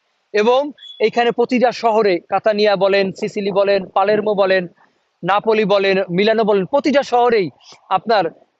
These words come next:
রেড ক্রিসেন্ট সোসাইটি বিভিন্ন সামাজিক কাজ করে, তাদের সাথে যাবেন, একটা ছবি তুলবেন, ছবিটা আপনি ধোয়া আপনার কাছে রাখবেন। এখানে বিভিন্ন দৌড় প্রতিযোগিতা হয় ইতালিতে, ওই ছবিটা আপনি অংশগ্রহণ করবেন,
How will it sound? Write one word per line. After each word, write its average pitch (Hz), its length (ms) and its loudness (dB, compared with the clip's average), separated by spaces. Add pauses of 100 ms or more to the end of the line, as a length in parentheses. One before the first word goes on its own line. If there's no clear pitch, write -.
(120)
রেড 240 100 0
ক্রিসেন্ট 233 380 -4
সোসাইটি 220 380 -2
বিভিন্ন 226 320 -4
সামাজিক 196 400 -4
কাজ 202 200 -4
করে, 156 240 -2 (300)
তাদের 208 200 0
সাথে 202 220 -4
যাবেন, 175 360 -2 (340)
একটা 180 160 -8
ছবি 214 260 0
তুলবেন, 165 340 -2
ছবিটা 190 380 -2
আপনি 180 160 -4
ধোয়া 175 500 0 (240)
আপনার 156 200 -6
কাছে 180 180 -2
রাখবেন। 147 400 -2 (840)
এখানে 226 260 0
বিভিন্ন 226 320 0
দৌড় 226 220 0
প্রতিযোগিতা 226 540 -2
হয় 196 120 2
ইতালিতে, 190 460 -2 (380)
ওই 208 120 2
ছবিটা 214 420 0
আপনি 185 140 -2
অংশগ্রহণ 214 300 0
করবেন, 156 300 -2